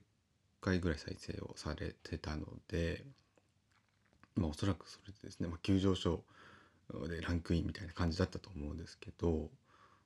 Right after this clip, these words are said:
うん、いや、あの、まさかね、そんな、こう、<laughs> ランキング、ランキングが、まあ、あるのも知らなかったですし、うん。で、しかも、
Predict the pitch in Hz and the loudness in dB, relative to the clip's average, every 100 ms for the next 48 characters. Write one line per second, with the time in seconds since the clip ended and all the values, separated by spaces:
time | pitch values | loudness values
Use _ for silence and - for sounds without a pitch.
0 | _ - 82 78 76 87 90 87 - 90 | _ -2 0 2 -2 -2 0 0 -2 -4
1 | 80 80 80 - _ _ _ - - 101 | -2 -2 -4 -10 _ _ _ -4 0 2
2 | 107 - 85 80 - 87 85 80 - - | 0 0 2 0 2 2 4 2 -2 -14
3 | - 85 - - - - - - - 98 | -2 0 0 -4 -8 -8 -8 -10 -4 -4
4 | - 101 87 95 - - - - - - | 0 2 2 2 -4 -12 -18 -18 -18 -18
5 | - - - 110 110 104 107 98 92 82 | -18 -4 0 2 6 6 8 10 8 6
6 | 82 - 92 80 80 - - - - - | 0 -6 -2 0 0 -6 -12 -14 -16 -2
7 | 80 78 - _ 90 85 85 85 101 - | -2 -2 -10 _ -6 -4 -4 -8 -10 -16
8 | _ _ _ _ - 95 - 101 82 | _ _ _ _ -4 -4 2 0 0